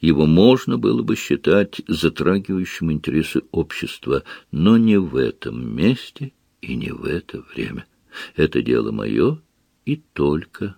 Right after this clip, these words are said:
мое». «О каком, собственно, месте ты говоришь?» «О месте, которое называется Южной Африкой». Не согласен.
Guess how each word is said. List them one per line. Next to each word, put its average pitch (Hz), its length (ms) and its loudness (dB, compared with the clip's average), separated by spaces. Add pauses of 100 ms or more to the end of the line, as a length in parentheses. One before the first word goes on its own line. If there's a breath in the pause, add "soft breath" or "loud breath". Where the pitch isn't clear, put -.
мое». - 400 -8 (1700)
«О - 120 -6
каком, - 460 -4
собственно, - 580 -4
месте 78 480 -4
ты - 120 -6
говоришь?» - 580 0 (460 loud breath)
«О - 140 -4
месте, 82 720 0
которое 82 440 6
называется 73 960 2
Южной 117 840 2 (160)
Африкой». - 1080 -6 (1600)
Не - 120 -6
согласен. - 520 -6